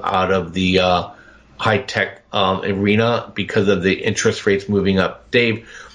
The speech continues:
there are hundreds of billions of dollars of loans at these tech companies that are gonna get repriced at four to five hundred percent higher than they were before.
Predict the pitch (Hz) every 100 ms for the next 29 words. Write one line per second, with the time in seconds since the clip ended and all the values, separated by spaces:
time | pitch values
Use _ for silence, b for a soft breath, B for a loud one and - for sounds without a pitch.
0 | B - 123 123 110 104 - 123 131 135
1 | 131 107 104 110 113 104 104 92 98 101
2 | 104 92 92 87 101 104 104 95 80 92
3 | 90 - 90 - 117 110 123 131 139 135
4 | - B B B B - 110 107 104 107
5 | 98 98 90 101 110 113 - 104 104 -
6 | - _ - - 107 - - 107 110 107
7 | 98 - 95 98 - 104 95 - - 98
8 | 82 95 92 92 87 90 90 87 87 -
9 | 85 78 67 -